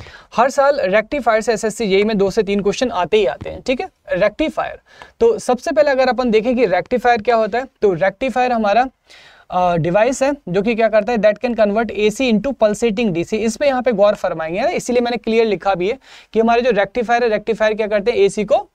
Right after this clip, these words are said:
पल्सेटिंग डीसी में काम, कन्वर्ट करते हैं। हालांकि आइडियली क्या होना चाहिए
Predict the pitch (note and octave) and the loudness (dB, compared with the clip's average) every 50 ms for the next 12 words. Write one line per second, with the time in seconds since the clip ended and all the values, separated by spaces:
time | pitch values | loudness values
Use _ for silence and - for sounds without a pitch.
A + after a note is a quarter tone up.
0 | _ - G#3 G#3+ G#3 - C4 A#3 C#4 C4+ A#3+ F#3+ G#3+ G#3 G3+ A#3 A#3+ B3+ A#3 - | _ -2 -2 0 0 0 0 0 0 0 0 2 0 0 0 0 0 0 0 0
1 | F3+ E3 D3+ C#3+ - _ _ - G#3 G#3 G#3 G#3 F#3+ D3+ - D#3 D3 D3 F3+ F3 | -2 -2 -2 -4 -10 _ _ -2 0 2 2 2 2 0 -2 -6 -6 -6 -6 -4
2 | F3+ G3+ G#3+ A#3 B3 A#3 C4+ C#4 - - F#3+ G3+ G#3 G#3 G#3+ A3+ A3+ A#3+ G3+ A#3+ | 0 0 0 0 0 0 -2 -2 -4 -2 -2 0 0 0 0 0 -2 -2 0 0
3 | A#3 A3+ A3 A3+ A3 A3+ A#3+ B3+ D4 | 0 0 0 -4 -4 -2 -2 -4 -4